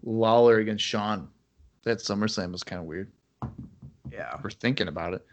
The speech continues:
Speaker 1: And that would be a better wor-, uh, work rate match. That's funny.
Speaker 2: Shawn's arm looks little.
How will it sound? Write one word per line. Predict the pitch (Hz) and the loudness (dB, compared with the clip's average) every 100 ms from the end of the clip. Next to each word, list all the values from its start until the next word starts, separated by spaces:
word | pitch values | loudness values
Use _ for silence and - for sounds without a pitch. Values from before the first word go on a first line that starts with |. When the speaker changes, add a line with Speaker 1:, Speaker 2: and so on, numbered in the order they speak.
| _ - | _ 0
Speaker 1:
And | 143 147 | 4 6
that | 147 | 8
would | 151 | 6
be | 139 | 6
a | 135 | 2
better | 120 135 135 | 4 2 2
wor-, | 107 123 117 | -4 -10 -6
uh, | 117 | -4
work | 107 113 120 | -4 -4 -6
rate | 110 101 | -6 -8
match. | 90 90 - - _ _ | -10 -12 -12 -14 _ _
That's | 110 | -16
funny. | - 78 67 98 _ _ _ _ _ _ _ _ _ _ _ _ _ _ - _ _ | -14 -14 -14 -18 _ _ _ _ _ _ _ _ _ _ _ _ _ _ -20 _ _
Speaker 2:
Shawn's | - 185 208 262 277 262 202 - | -2 4 6 4 2 -2 -6 4
arm | 170 185 165 | 8 8 6
looks | 147 131 | 4 0
little. | - 131 127 110 - | -4 -4 -4 -6 -10